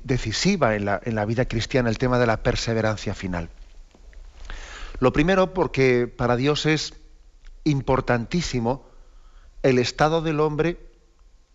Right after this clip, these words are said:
al final. Nosotros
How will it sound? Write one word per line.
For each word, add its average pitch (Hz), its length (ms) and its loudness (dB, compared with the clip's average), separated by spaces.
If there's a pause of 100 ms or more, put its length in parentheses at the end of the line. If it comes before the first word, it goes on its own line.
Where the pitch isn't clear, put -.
(200)
al 131 140 4
final. 139 420 -2 (1700)
Nosotros 143 460 -6